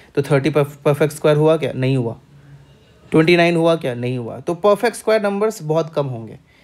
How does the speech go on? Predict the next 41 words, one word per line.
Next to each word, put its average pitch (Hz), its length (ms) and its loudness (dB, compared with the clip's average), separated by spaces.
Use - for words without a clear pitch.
है 170 60 2
ना। - 240 -2
अगर 160 160 2
starting 170 440 2
से 196 100 -4
perfect 170 360 -2
square 175 260 0
numbers 170 320 -2
में 160 100 -2
एक 160 200 -2
एक 160 120 -2
करके 165 220 -2
बोलना 156 340 2
start 147 340 0
करो, 143 160 0
तो 147 100 -2
वन 175 300 4
क्या 185 200 0
है? 131 280 -6
एक 135 140 -4
perfect 123 320 -4
square 135 220 -2
है। 170 360 0
Next 175 320 2
perfect 196 320 2
square 180 220 0
क्या 120 160 -6
है? 117 60 -4
फ़ोर। 170 520 0
उसके 156 240 0
बाद 196 140 6
अगला 180 200 4
perfect 185 360 -2
square 185 200 -4
क्या 165 160 -2
है? 120 60 -4
नाइन। 147 440 -4
अगला 190 220 6
क्या 202 160 0
है? 123 200 -6
सिक्सटीन। 180 680 -6